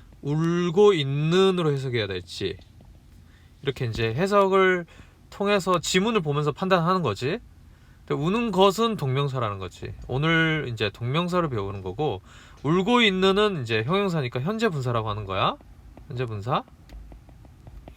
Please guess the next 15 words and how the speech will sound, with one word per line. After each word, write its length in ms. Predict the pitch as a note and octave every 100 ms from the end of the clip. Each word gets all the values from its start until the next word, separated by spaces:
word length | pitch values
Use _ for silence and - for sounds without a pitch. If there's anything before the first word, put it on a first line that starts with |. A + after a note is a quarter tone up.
| - - - -
한번 140 | C3 C3
시작해볼게. 600 | - F#3+ C3 - D#3+ - - - - - - - - -
Breaking 840 | - A3 C4 - A#3+ A#3 A#3 A3+ F3+
this 260 | G#3 -
ball이라고 560 | - F#3+ G#3+ G3+ E3+ C3+
나왔지? 380 | G#2 G#2 E3+ A#3+ - - - -
Breaking 300 | B2 C3+ A2+
this 160 | -
ball. 240 | A2+ D#3 B3+ - - - - - - - - - - - - - -
그러면 300 | G3 G3+ E3+
이거는 760 | D#3+ F3+ F#3 F#3 F#3 F3+ B2+ - - - - -
벽을, 720 | - D3+ D#3+ D#3+ A3+ C3+ G2 - - - - - - -
어, 180 | - -
부수는 560 | - E3 E3+ B3+ B3+ A#3
것이야. 360 | B2 - G#2